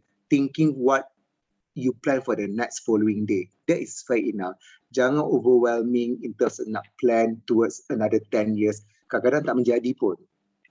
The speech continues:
Because of pandemic, with all this, uh,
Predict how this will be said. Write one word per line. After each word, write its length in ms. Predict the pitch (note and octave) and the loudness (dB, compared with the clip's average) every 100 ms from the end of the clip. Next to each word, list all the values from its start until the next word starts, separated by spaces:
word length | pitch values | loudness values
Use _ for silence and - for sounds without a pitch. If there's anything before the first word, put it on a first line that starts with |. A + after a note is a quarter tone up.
| - B2+ | -18 -4
Because 320 | B2 - - | 0 2 0
of 240 | B2+ B2 - - _ - | 0 -4 -4 -20 _ -4
pandemic, 640 | D3+ D#3 E3 E3+ F3+ - _ _ - | -2 0 0 0 0 -6 _ _ 2
with 240 | C3 - _ - | 2 2 _ -2
all 240 | C#3 D3 | 0 0
this, 480 | C#3+ D3 - - _ A#2 | -2 -6 -10 -20 _ 0
uh, 400 | G#2 G2+ G2 | 2 2 0